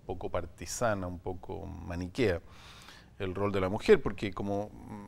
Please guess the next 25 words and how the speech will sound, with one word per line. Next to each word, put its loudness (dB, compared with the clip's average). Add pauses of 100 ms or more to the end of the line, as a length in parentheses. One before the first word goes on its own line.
(140)
creo 4
que 2
dije 4
al 6
comienzo, 6 (580)
La -2
Casa 6
de 12
los 10
Espíritus 6
es 8
una 4
especie 6
de 10
visión 6
en 8
espejo 6
de 6
Cien 4
Años 6
de 4
Soledad. 6 (400)
Allí 6
donde, 10 (180)
eh, 4